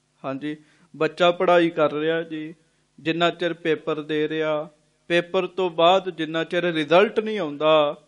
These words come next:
ਉਹਨਾਂ ਚਿਰ ਤੱਕ ਅੰਦਰ ਕਿਸੇ ਨਾ ਕਿਸੇ ਤਰ੍ਹਾਂ ਦਾ ਸੈਂਸਾ ਬਣਿਆ ਹੀ ਰਹਿੰਦਾ ਹੈ ਜੀ,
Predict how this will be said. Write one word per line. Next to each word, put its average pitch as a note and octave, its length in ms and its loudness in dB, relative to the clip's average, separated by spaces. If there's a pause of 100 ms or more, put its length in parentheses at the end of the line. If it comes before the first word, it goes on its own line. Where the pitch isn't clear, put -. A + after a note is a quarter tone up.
(400)
ਉਹਨਾਂ E3+ 280 0
ਚਿਰ E3 220 -2
ਤੱਕ E3 300 -6
ਅੰਦਰ D3+ 260 -4
ਕਿਸੇ E3 340 -8
ਨਾ E3 140 -6
ਕਿਸੇ D#3+ 320 -8
ਤਰ੍ਹਾਂ D#3 260 -6
ਦਾ D3+ 160 -4
ਸੈਂਸਾ D3+ 440 -8
ਬਣਿਆ C#3+ 400 -6
ਹੀ C#3+ 80 -8
ਰਹਿੰਦਾ - 380 -14
ਹੈ D3+ 140 -20
ਜੀ, - 220 -20